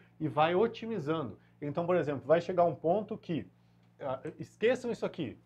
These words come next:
olhem só o que eu vou escrever aqui abaixo agora. Você pegou e você tava anunciando pro público de vinte e cinco a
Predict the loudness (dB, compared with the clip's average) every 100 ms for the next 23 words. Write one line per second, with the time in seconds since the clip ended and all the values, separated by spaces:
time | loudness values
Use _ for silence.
0 | _ 2 4 2 -6 -2 -2 -2 -6 -6
1 | -6 -4 -4 -2 0 2 0 -4 -6 -6
2 | -8 _ _ _ _ _ _ _ -4 -4
3 | -2 -4 -2 0 2 0 -4 _ -12 -4
4 | -4 -2 -2 -2 -4 -6 -6 -4 -4 -4
5 | -4 -6 -8 -8 -8 -10 -12 -14 -14 -12
6 | -4 2 2 0